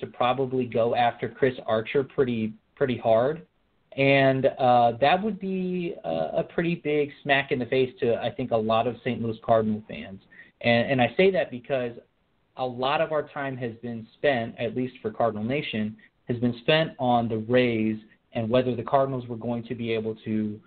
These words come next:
acquire Alex Colomé and Chris Archer.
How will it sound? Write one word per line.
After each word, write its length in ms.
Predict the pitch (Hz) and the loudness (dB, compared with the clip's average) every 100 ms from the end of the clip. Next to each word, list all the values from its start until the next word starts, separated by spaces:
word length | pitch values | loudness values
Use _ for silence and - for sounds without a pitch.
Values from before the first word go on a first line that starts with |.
| _ - - | _ -14 -10
acquire 720 | 113 - 120 117 113 110 107 123 | -10 2 2 4 2 2 0 0
Alex 280 | 123 113 - - | 0 0 -6 0
Colomé 600 | 143 120 117 110 107 110 _ _ - | 0 0 -2 -4 -4 -8 _ _ -6
and 280 | 117 107 110 | -4 -4 -4
Chris 220 | 135 113 - | -4 -4 -2
Archer. 520 | 131 127 - 107 | -2 -2 -6 -8